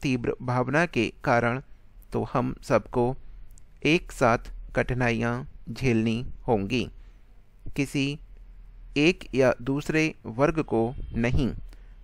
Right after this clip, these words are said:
बल्कि पूरे देश को। इस प्रकार हम एक महत्वपूर्ण मोड़ पर खड़े हैं और समय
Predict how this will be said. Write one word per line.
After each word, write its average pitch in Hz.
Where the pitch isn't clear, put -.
बल्कि 123
पूरे 123
देश 104
को। 113
इस 165
प्रकार 139
हम 156
एक 120
महत्वपूर्ण 131
मोड़ 135
पर 117
खड़े 104
हैं 131
और 117
समय 151